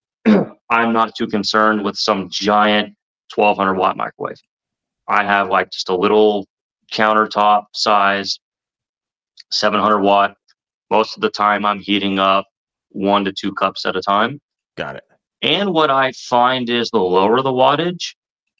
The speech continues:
Speaker 1: the less likely you are to accidentally burn your plastic or scorch it. So
Speaker 2: Okay.
Speaker 1: I rather heat it for longer and keep the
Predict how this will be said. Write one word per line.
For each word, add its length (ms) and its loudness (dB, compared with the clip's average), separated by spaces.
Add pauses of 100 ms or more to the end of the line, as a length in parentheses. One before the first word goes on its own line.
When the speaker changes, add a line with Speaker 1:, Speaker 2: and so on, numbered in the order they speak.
(140)
Speaker 1:
the 80 -2
less 320 0
likely 480 -2
you 320 0
are 260 2
to 140 -14 (100)
accidentally 680 -4
burn 280 -2
your 160 -12
plastic 420 -8
or 80 -14
scorch 420 -8
it. 140 -10
So 440 0
Speaker 2:
Okay. 80 -4 (760)
Speaker 1:
I 140 2
rather 440 2 (140)
heat 220 2
it 100 -4
for 220 -4
longer 640 0 (1160)
and 360 -4 (520)
keep 440 -2 (100)
the 480 2